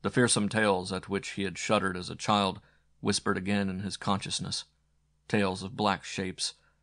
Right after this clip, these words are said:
stalking the midnight glades. Cursing these childish memories, McGrath quickened his pace. The dim trail wound tortuously between dense walls of giant trees.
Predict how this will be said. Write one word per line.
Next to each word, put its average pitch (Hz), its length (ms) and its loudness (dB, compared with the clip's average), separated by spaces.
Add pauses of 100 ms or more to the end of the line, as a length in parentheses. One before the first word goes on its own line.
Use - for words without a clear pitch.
(100)
stalking 98 680 -2
the 92 80 -10
midnight 95 500 -4
glades. 95 540 -2 (1400)
Cursing 110 400 6
these 98 160 0
childish 104 460 4
memories, 95 500 0 (100)
McGrath 98 440 0
quickened 87 320 -4
his 85 140 -8
pace. - 420 -4 (680)
The 104 100 0
dim 107 180 6
trail 101 340 4
wound 98 380 0
tortuously 92 600 -2
between 92 420 -4
dense 92 320 -4
walls 92 320 0
of 87 100 -12
giant 98 320 -2
trees. 90 440 -6